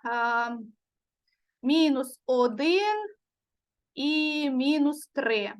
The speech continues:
Діти, потрібно знайти, потрібно знайти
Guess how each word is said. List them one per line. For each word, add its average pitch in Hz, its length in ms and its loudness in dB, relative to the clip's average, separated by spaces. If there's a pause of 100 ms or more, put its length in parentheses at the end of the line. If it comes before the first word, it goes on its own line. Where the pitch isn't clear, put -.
(680)
Діти, 311 300 4
потрібно 392 760 2
знайти, 302 1000 2 (1700)
потрібно 311 680 4
знайти 269 640 0